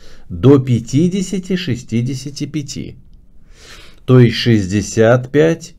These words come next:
и ниже шестидесяти пяти. Чем это плохо? Тем, что такое снижение среднего А Д ниже шестидесяти пяти,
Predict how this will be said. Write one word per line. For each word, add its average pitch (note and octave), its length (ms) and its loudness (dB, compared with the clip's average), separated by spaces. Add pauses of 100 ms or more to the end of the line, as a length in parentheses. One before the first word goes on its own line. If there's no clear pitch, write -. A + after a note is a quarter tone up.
и B2 320 4
ниже A#2+ 480 4
шестидесяти D#2+ 800 -10
пяти. - 460 -16 (440)
Чем F#3+ 360 4
это F3 220 2
плохо? - 540 -2 (1200)
Тем, F3 320 4
что - 460 -2 (260)
такое C3 540 4
снижение G2 760 0
среднего E2 760 -6
А C#2 60 -6
Д C3 380 -2 (180)
ниже B2+ 460 6
шестидесяти F2+ 800 -6
пяти, B1+ 480 -14